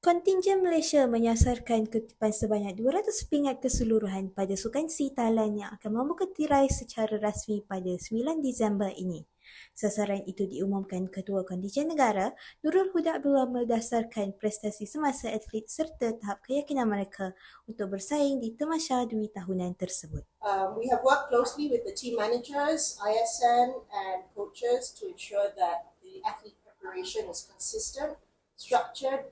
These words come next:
Speaker 2: and backed by sports science. So attention has been placed onto athlete recovery,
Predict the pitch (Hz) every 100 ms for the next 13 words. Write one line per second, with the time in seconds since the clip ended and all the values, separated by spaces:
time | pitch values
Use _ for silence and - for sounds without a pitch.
0 | 196 196 185 185 - 185 - 185 180 -
1 | - - - 175 170 - - - - _
2 | _ _ _ _ - - - 247 294 285
3 | 247 - 392 381 - 403 440 - - 370
4 | 370 - - 370 370 - - 403 349 381
5 | - 214 262 381